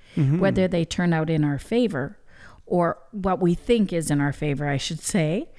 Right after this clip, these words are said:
Speaker 1: Yeah.
Speaker 2: or whether they turn out differently than we planned.
Speaker 1: Yeah.
Speaker 2: We should rejoice because we know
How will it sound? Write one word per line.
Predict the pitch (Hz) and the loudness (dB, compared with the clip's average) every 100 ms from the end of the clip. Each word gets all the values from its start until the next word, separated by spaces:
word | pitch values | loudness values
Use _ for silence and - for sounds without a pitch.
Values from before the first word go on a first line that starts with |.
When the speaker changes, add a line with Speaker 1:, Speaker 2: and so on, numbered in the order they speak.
| - | -6
Speaker 1:
Yeah. | 123 - | -4 0
Speaker 2:
or | 196 | 2
whether | 190 185 185 180 | 2 2 2 2
they | 170 | 0
turn | 160 175 165 | 0 0 0
out | 160 - | -2 -4
differently | 180 175 233 240 208 180 | -4 -2 0 0 0 -2
than | 170 156 | 0 0
we | 151 147 | -2 -2
planned. | - 147 131 123 - - - 123 | -4 -2 -2 -4 -8 -18 -8 -6
Speaker 1:
Yeah. | 110 98 - | -6 -10 -6
Speaker 2:
We | 190 247 | -2 0
should | - 302 | 0 0
rejoice | 185 170 160 196 226 | 0 0 0 0 0
because | - 170 175 160 | -4 -4 -2 -2
we | 165 156 | 0 2
know | 151 165 214 190 143 | 4 2 2 0 -2